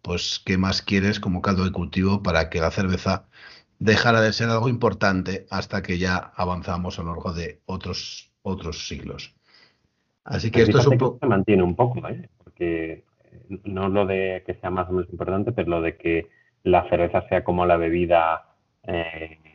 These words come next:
Speaker 2: popular versus el vino, que siempre ha tenido esa connotación, ¿no? De algo complejo, elevado, y de que si quieres celebrar, ahora ya está cambiando, pues te, te pillas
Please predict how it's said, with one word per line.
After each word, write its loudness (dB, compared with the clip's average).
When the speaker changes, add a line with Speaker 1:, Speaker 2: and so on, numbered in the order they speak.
Speaker 2:
popular 2
versus -6
el 0
vino, 0
que -2
siempre -2
ha 0
tenido 0
esa -10
connotación, -2
¿no? 0
De 0
algo -2
complejo, -2
elevado, 4
y 6
de -2
que -20
si -20
quieres -2
celebrar, 2
ahora 4
ya 0
está -8
cambiando, 0
pues -6
te, -8
te -20
pillas -6